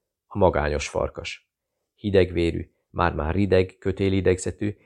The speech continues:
és a legvalóságosabb föld alatti ellenségre, a pánikra immunis katonákra volt szükség. A hadsereg bürokráciája, amely soha nem restelt tíz szót használni ott, ahol kettő is elég, ellenséges alagútrendszereket feltáró állománynak nevezte el őket.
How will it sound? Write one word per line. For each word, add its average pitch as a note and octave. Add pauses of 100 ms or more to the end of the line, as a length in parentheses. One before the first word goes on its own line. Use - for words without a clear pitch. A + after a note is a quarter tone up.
(120)
és -
a F#2
legvalóságosabb F2+
föld G2+
alatti F#2
ellenségre, F#2 (220)
a G2
pánikra F#2
immunis F#2
katonákra E2
volt D#2+
szükség. - (880)
A G2
hadsereg G#2
bürokráciája, G2+
amely F#2
soha A2
nem F2+
restelt F2
tíz -
szót F2+
használni F#2
ott, G#2 (220)
ahol F2+
kettő G#2
is F#2
elég, G#2 (400)
ellenséges G2
alagútrendszereket F2+
feltáró F2+
állománynak E2+
nevezte E2
el D#2+
őket. -